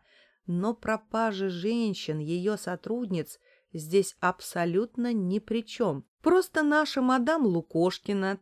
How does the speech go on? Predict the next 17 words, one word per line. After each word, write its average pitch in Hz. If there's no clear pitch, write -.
тащит 302
с -
родного 208
предприятия 226
обрезки 226
ткани, 208
чтобы 180
шить 175
дома 226
лоскутное 165
одеяло, 170
да 170
и 294
нитки, 220
похоже, 202
попутно 208
прихватывает. -